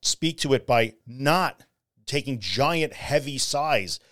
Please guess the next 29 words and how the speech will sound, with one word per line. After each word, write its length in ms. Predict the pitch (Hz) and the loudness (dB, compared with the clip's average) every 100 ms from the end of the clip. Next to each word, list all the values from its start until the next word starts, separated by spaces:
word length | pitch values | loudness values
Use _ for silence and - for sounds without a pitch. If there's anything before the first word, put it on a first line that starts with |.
| _ - | _ -6
'cause 140 | - | -4
I 60 | 123 | -2
think 240 | 139 135 | -2 -2
they're 140 | 123 | -2
cleansing 680 | 117 - 131 147 143 127 117 | -4 -2 2 2 0 -4 -4
breaths 400 | 98 139 135 - | -2 0 0 -2
or 100 | 107 | -4
grounding 480 | 95 123 180 165 110 | -2 -2 -2 -4 -4
breaths. 440 | 95 73 - - - _ _ _ _ _ | -8 -12 -10 -12 -14 _ _ _ _ _
'Cause 140 | - | -4
when 80 | 135 | 0
I 60 | 131 | 0
do 260 | 107 160 | 2 2
that, 180 | 175 135 | 6 6
I, 160 | 123 117 | 6 2
I 100 | 123 | -2
mess 320 | 127 147 156 | -2 0 2
up 120 | 160 | 2
my 80 | 143 | 2
blood 300 | 98 139 196 | 0 2 2
gases 320 | 131 104 113 | 2 0 -2
and 100 | 113 | -2
I 80 | 120 | -2
might 240 | 123 131 131 | 0 -2 -2
be 80 | |
more 220 | 123 123 120 | 0 0 0
prone 240 | 139 127 | -2 -2
to 80 | 110 | -2
hyperventilating. 800 | 107 120 107 143 180 117 78 | -4 -4 -2 -2 -2 -6 -8